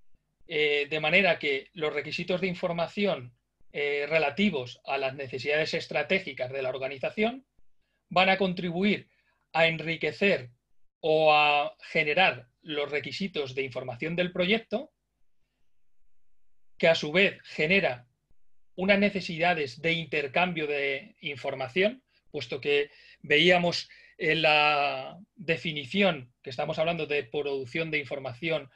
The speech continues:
eh, colaborativa, compartida, decía la definición, y los requisitos de información de los activos. A nivel de la organización, el modelo de información,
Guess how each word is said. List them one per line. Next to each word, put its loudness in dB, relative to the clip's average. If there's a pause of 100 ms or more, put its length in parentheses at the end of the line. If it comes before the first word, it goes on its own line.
(240)
eh, 2
colaborativa, 0
compartida, -4 (100)
decía -8
la -6
definición, -4 (1900)
y 2
los 4
requisitos -2
de 0
información -4
de -2
los -4
activos. -10 (760)
A 4
nivel 4
de 4
la 10
organización, 0 (360)
el 0
modelo 2
de 2
información, -2